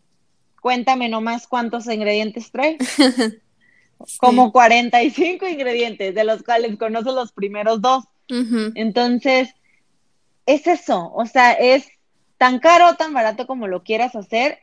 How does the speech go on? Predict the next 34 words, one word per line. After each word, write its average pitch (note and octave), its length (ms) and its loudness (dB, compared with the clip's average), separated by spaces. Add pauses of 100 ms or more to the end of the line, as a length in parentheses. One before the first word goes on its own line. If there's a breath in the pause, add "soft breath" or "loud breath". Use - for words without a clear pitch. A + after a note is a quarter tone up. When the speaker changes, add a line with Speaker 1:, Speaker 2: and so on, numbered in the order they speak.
(220)
Speaker 1:
no C4 240 0
es C4+ 100 2
necesario A#3 840 -2 (340)
meterle F#3+ 840 2
toda G#3+ 220 6
la G#3+ 140 6
cantidad G3 560 -2
de G#3 320 -2
cosas G#3+ 260 -4
estrafalarias F#3+ 920 0
caras F#3+ 300 0
que F#3+ 100 -8
existen F#3+ 440 -6
hoy F#3+ 180 -4
en F#3+ 120 -6
día. F#3+ 340 -2 (160)
Speaker 2:
Sí. G#3+ 420 2
Speaker 1:
Es B3 260 -4
también C4 380 4
empezar A#3+ 440 0
poco A#3 240 0
a A3 80 0
poco, A3 360 -2 (160)
¿sabes? A3+ 280 2
No A#3+ 160 0
quererte B3 340 4
comer G#3+ 220 2
el A3 120 2
mundo A#3+ 300 -2
de A3+ 180 0
una A3+ 200 -4
sola A3+ 260 0
mordida G#3 400 0
de, F#3+ 140 -6